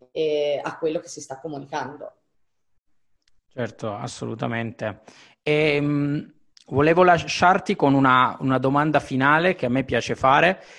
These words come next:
Speaker 2: Ehm, chiaramente voi lavorate tutti i giorni con, eh, con aziende italiane, quindi conoscete molto bene le dinamiche, parlando di progetti di trasformazione, digitalizzazione, cyber security, eccetera.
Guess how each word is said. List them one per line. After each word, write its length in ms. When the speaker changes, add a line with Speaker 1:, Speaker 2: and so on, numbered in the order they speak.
Speaker 2:
Ehm, 680
chiaramente 640
voi 180
lavorate 460
tutti 200
i 60
giorni 300
con, 280
eh, 280
con 160
aziende 340
italiane, 600
quindi 240
conoscete 480
molto 320
bene 180
le 140
dinamiche, 840
parlando 400
di 80
progetti 480
di 100
trasformazione, 1080
digitalizzazione, 1040
cyber 360
security, 680
eccetera. 500